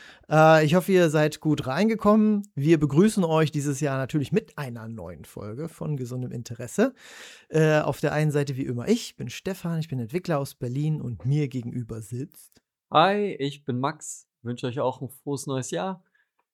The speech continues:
Speaker 2: Komm auch aus Berlin, ähm, hab Sportwissenschaft, Geschichte studiert und, ja, begleite Leute in verschiedenen Settings als Trainer, Lehrer, Ausbilder in Sachen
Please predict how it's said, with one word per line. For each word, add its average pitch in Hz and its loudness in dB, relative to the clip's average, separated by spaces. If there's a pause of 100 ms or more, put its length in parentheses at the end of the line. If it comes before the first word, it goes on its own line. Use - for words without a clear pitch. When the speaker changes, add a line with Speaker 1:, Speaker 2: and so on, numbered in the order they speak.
Speaker 2:
Komm 202 4
auch 208 4
aus 196 -4
Berlin, 165 -4 (180)
ähm, 127 -6
hab 120 -6
Sportwissenschaft, 151 -6
Geschichte 147 -8
studiert 127 -10
und, 113 -8 (520)
ja, 107 0 (100)
begleite 110 -4
Leute 110 -4 (340)
in 127 -6
verschiedenen 160 -2
Settings 156 -2
als 131 -6
Trainer, 131 -6
Lehrer, 110 -6
Ausbilder 113 -6
in 113 -8
Sachen 113 -8